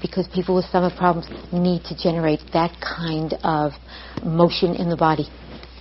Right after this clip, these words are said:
and it's very, very helpful for them. For others, use it when you need it. Um,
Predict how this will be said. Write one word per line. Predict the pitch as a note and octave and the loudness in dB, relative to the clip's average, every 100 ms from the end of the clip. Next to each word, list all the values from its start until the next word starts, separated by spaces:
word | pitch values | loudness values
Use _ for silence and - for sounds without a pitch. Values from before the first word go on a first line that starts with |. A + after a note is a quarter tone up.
| - | -12
and | A#3+ D#3 | -6 -4
it's | - - - | -4 -6 0
very, | E3 E3+ E3+ | 2 4 2
very | D#3+ D3+ | 0 -2
helpful | C#3+ D3 - D3 | -4 -6 -8 -10
for | D#3 | -10
them. | D3+ D3+ - - - - - - - - - - - - - - - - - - - - | -10 -12 -18 -20 -20 -20 -20 -20 -20 -20 -20 -20 -20 -20 -20 -20 -20 -20 -20 -20 -18 -4
For | - | 0
others, | F3+ F3 F#3 - | 4 4 2 0
use | F3 F3+ - | -2 0 0
it | |
when | B3+ E3 | 0 -2
you | D#3 | -2
need | D3+ C#3+ | -4 -6
it. | - - - - - - - - - - - - - - - - - - - - - - - - - - - - - - - - - - - - - - | -8 -14 -20 -20 -20 -20 -20 -20 -20 -20 -20 -20 -20 -18 -18 -18 -20 -20 -20 -20 -20 -18 -18 -18 -18 -18 -18 -18 -18 -18 -18 -18 -18 -18 -18 -18 -20 -10
Um, | - D#3 D#3+ D#3+ | -6 -4 -6 -8